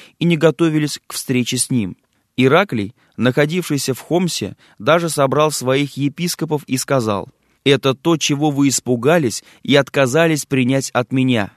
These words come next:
Арабы стали преодолевать месячный путь ради того, чтобы напасть на вас, а потом возвращаются невредимыми». Его брат сказал: «Пошли воинов нести дозор в Бальке».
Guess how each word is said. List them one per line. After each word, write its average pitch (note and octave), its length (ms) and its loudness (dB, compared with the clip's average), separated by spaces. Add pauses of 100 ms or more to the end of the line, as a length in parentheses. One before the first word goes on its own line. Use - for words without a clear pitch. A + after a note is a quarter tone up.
(720)
Арабы C#3 420 2
стали C#3 380 0
преодолевать C3 720 0
месячный C3 580 0
путь C#3 240 -4
ради A#2 300 0
того, A#2+ 400 -2 (240)
чтобы C#3+ 360 0
напасть C#3 520 0
на C3 120 2
вас, - 380 -2 (220)
а A#2+ 80 0
потом E3 400 0
возвращаются A2+ 880 -2 (100)
невредимыми». B2 920 0 (340)
Его C3+ 300 0
брат D3 260 2
сказал: G#2 480 -4 (380)
«Пошли C3+ 420 0
воинов B2+ 640 -4
нести C#3 420 0
дозор C3+ 560 2
в A2 140 -8
Бальке». G#2+ 580 -2